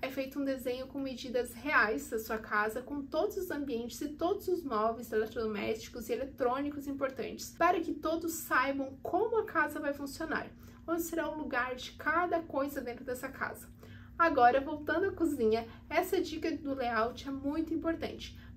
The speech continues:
Porém, não serão todas as pessoas que conseguirão ajustar esse ponto de uma forma simples e sem obras. Mesmo assim, é importante você saber qual seria o melhor posicionamento e a melhor distribuição dos móveis dentro da cozinha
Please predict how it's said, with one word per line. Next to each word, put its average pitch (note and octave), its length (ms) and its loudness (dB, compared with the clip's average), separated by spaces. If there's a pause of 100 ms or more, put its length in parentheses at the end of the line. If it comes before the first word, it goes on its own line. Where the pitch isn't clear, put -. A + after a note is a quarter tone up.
Porém, C#4+ 260 4
não C#4 140 0
serão D4+ 300 -4
todas D4 260 2
as E4 140 0
pessoas D#4+ 360 -4
que C#4+ 140 -10
conseguirão E4 800 0
ajustar C#4 640 2
esse F4 220 2
ponto C4+ 440 -2
de C4 120 -8
uma A#3 100 -4
forma B3 320 -2
simples C#4 600 -6
e - 40 -10
sem C#4 240 -6
obras. - 420 -2
Mesmo C#4 300 4
assim, C4+ 380 0
é - 120 -2
importante D4+ 720 0
você D#4+ 220 -2
saber B3 480 -2
qual D4+ 380 6
seria F4+ 300 -2
o C4+ 40 -2
melhor B3+ 440 2
posicionamento D#4+ 800 2
e - 20 -4
a C#4 40 0
melhor C4 320 -2
distribuição D#4+ 960 2
dos E4+ 160 0
móveis B3 340 0
dentro A#3+ 220 -6
da A#3+ 100 0
cozinha A#3 520 -4